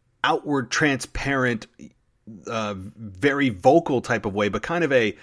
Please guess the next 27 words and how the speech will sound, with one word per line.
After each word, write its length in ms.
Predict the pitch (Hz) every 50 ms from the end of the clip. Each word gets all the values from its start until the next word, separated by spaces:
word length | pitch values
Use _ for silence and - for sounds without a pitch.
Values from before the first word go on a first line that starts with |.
| - - - - _ _ _ _ _ _ _ _ _ _ _ -
a, 360 | 135 127 123 123 123 120 -
a 160 | - 107 117
subdued, 840 | - - - 165 147 110 95 92 - - 147 175 180 180 170 139
subtle, 800 | - - - - - - - - - 165 147 151 156 151 151 143
behind-the-scenes 1000 | 127 117 113 - - - 156 147 151 139 127 117 - - - 160 160 156 143 117
way. 440 | 104 107 110 98 87 78 - - - _ _ _ _ _ _ _ _ _ _ _ _ _
You 140 | - 117 107
know, 280 | 110 110 110 110 113
um, 300 | 101 113 107 104 104 104
and, 160 | - 98 117 -
and 180 | 110 120 117
with 120 | 120 101 98
Rock 360 | 107 131 139 139 127 - -
being 520 | 120 123 123 123 120 117 113 113 113 113 - _ _ _ _ _
a 440 | 110 110 104 104 101 98 98 95 -
W 340 | - 107 104 131 131 127 123
W 200 | 110 120 120 117
F 100 | 110 -
champion 720 | - - - 139 131 131 123 - 120 110 104 98 98 101
w-, 200 | - 104 113 -
as 220 | - 107 104 92 98
a 80 | 98
person 420 | - - - - 135 - - 123 104
of 120 | 92 -
color, 480 | - - 160 151 131 104 87 82 90 - _ _ _ _ _ _ _ _ _ _ _ _ _ _
the 100 | 104 107
first, 240 | - - 131 104